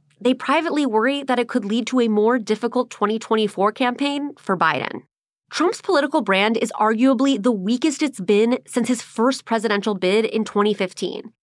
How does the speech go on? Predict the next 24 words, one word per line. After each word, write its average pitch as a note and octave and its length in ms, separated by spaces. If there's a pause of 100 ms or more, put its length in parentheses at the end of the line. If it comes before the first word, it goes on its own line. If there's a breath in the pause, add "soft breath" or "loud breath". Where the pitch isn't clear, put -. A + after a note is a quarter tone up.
(140)
It's F4+ 120
clear G4 280
his G#4 100
power G#3+ 340
within G3 200
the F3 80
party E3+ 300
has F3+ 180
diminished G3 500
following F#3+ 320
the F#3+ 80
twenty G3+ 300
twenty-two F#3+ 500
midterm F3+ 420
elections, G3+ 680
though G3 320
he G#3+ 180
has F3 260
tried F#3 300
to - 60
put G3+ 180
the G3+ 80
blame F#3 300
on F#3 180